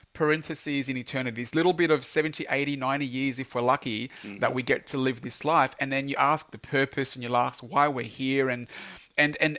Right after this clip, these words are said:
Speaker 1: everything points to the fact that, for me anyway, in the research that I've done, is everything gets us to a deeper understanding of love. Um, even, even the pain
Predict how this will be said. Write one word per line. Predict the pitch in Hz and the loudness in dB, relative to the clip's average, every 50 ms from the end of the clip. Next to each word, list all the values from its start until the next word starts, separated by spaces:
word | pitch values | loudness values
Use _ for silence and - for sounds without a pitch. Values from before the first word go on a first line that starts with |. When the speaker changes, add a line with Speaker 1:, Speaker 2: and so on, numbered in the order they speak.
| - _ - | -8 _ 2
Speaker 1:
everything | 165 180 185 180 196 185 - - 151 135 - | 4 4 4 4 2 0 0 -2 -4 -6 -8
points | - - 151 143 143 143 - - | -10 -4 -2 -2 -2 -2 -4 -6
to | - 135 | -6 -6
the | 135 127 | -6 -6
fact | - - 139 135 131 - - - | -4 0 2 2 2 0 0 2
that, | 131 123 - - | 2 2 2 0
for | - - 143 | -4 -6 -4
me | 143 147 156 156 143 131 | -2 0 2 2 4 2
anyway, | 131 139 139 135 127 120 117 123 | 2 0 0 2 4 4 4 2
in | 127 | 0
the | 123 123 | -2 -4
research | 120 131 139 139 - 139 127 - | -2 -2 -2 -2 -4 -6 -6 -6
that | - - - | -6 -4 0
I've | 123 123 135 139 - | 2 2 2 0 -2
done, | - - 64 65 - - - - - - - 143 - - | -6 -4 -4 -6 -8 -14 -18 -18 -16 -16 -16 -18 -12 -4
is | - 139 139 139 139 131 - _ _ - | -2 0 0 0 -2 -4 -8 _ _ 2
everything | 170 180 170 196 185 - 190 175 160 | 2 2 4 2 0 0 -2 -6 -2
gets | 143 156 147 - - - | 0 0 0 0 -4 -8
us | 147 - | -8 -8
to | - - 147 135 | -8 -8 -6 -6
a | 127 | -6
deeper | 120 - 139 139 - - 131 | -4 -4 -4 -4 -4 -4 -4
understanding | 135 127 120 120 120 - - 127 123 123 113 117 120 117 | -4 -4 -4 -6 -8 -6 -6 -6 -6 -6 -8 -10 -12 -14
of | 110 110 117 | -12 -8 -2
love. | 113 104 101 92 - - - _ _ _ _ _ _ _ - _ _ - | -2 -2 -2 -4 -8 -18 -20 _ _ _ _ _ _ _ -20 _ _ -4
Um, | - 113 123 123 127 - | 0 4 4 4 2 4
even, | - 170 180 175 190 180 170 165 _ - | 4 4 4 4 2 -4 -6 -12 _ -2
even | 165 170 165 185 180 170 | -2 0 0 -2 -4 -4
the | 165 | -6
pain | 165 - - 165 151 135 110 104 101 104 | -6 -4 0 0 0 0 0 -4 -10 -16